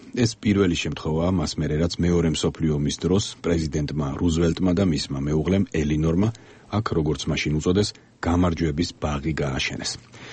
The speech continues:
ახლანდელი მასპინძლები თეთრ სახლში ობამები რუზველტების ტრადიციის გაგრძელებას შეუდგნენ. ოქროპირ რუხაძე გაგაცნობთ ჩვენი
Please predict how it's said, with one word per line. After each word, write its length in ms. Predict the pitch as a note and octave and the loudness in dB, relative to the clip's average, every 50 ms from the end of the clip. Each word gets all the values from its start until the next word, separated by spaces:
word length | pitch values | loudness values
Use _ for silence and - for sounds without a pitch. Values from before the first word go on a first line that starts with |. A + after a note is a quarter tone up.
| - - - - - - | -18 -18 -18 -16 -6 -4
ახლანდელი 440 | C3 - - B2+ B2 A2+ G#2+ F#2 F2 D#2+ D#2+ | -2 2 2 4 4 4 4 4 2 0 -2
მასპინძლები 540 | E2+ D#2+ - F#2+ F2+ E2+ F#2+ G2 F#2+ A2 A#2 A#2 - | -4 -4 -4 -4 -2 2 2 2 2 2 0 0 -2
თეთრ 180 | - D2 - - - | -6 -6 -4 -6 -6
სახლში 280 | E2 D#2 - - A#2 - - D#2+ | -6 -4 -2 0 0 0 0 0
ობამები 480 | D#2 D2 D#2 D#2 E2 E2+ F2 F2+ A2+ A#2+ - - - - - - - - | 0 0 0 2 2 2 4 4 2 2 0 -4 -12 -20 -20 -20 -8 0
რუზველტების 640 | A2+ A#2+ A#2 A2 A2 G#2 F#2+ - F2 E2+ G2+ F#2+ - | 2 2 4 4 4 2 2 0 -2 -4 -4 -4 -4
ტრადიციის 500 | F#2 E2 D#2 C#2+ D2 D2 - - D#2 E2 - - | -4 -4 -2 -4 -4 -6 -4 -4 -4 -4 -4 -2
გაგრძელებას 580 | E2+ E2 E2 D2+ D2+ D#2+ D2+ C#2+ C2+ C2 D2+ - - | -2 -2 -2 -2 -2 -2 -2 -2 -2 -4 -4 -4 -2
შეუდგნენ. 460 | - D#2+ C2+ C2 B1 B1 A#1+ - E2 - - - - - - - | -2 -2 -2 -2 -4 -8 -10 -10 -12 -14 -16 -20 -20 -20 -10 -2
ოქროპირ 480 | A2+ A2+ A2 - - F2+ D2+ - F#2 E2+ - - F2 E2 | -2 -2 0 0 -2 -2 0 0 -2 -2 -4 -6 -2 -2
რუხაძე 480 | E2+ D#2 - - D2+ C#2 C2 C2+ D2 D2+ C2 - | 0 0 0 -4 -6 -6 -4 -4 -4 -4 -4 -2
გაგაცნობთ 520 | D2+ C#2+ C#2+ C#2+ - - - F#2 F#2 - - - - - - - - | -2 -2 -2 -4 -4 -2 -2 -2 -2 -2 -6 -12 -14 -14 -16 -14 -8
ჩვენი 280 | - - D2+ C#2 C#2+ C#2 | -4 -4 -2 0 0 -2